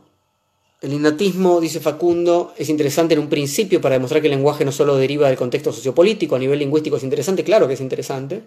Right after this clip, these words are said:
sin duda, Foucault es el cínico y Chomsky el aristotélico. Bueno, no está mal, no está mal. Chomsky, "Soy un crítico del neoliberalismo", dice Silvio Urite. Sin dudas, lo es, claro.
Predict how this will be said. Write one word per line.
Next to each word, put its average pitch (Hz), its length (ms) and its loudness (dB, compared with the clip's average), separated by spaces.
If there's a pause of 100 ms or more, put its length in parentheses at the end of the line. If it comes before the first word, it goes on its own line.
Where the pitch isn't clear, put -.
(100)
sin 139 200 -14
duda, 143 340 -4 (1600)
Foucault 180 180 4
es 190 60 8
el 165 60 6
cínico 202 260 4
y 160 60 4
Chomsky 170 300 2
el 156 40 4
aristotélico. 131 920 -4 (100)
Bueno, 139 340 -4 (300)
no 160 60 -2
está 139 180 -2
mal, 127 320 -4 (280)
no 127 80 -10
está 123 160 -10
mal. 120 280 -8 (1800)
Chomsky, 180 300 4
"Soy 156 160 2
un 151 60 -2
crítico 156 300 0
del 143 100 0
neoliberalismo", 139 880 -2
dice 139 340 -4
Silvio 135 260 -4
Urite. 160 500 2 (440)
Sin 160 240 0
dudas, 151 640 2
lo 139 140 -4
es, - 380 -6
claro. 143 340 -2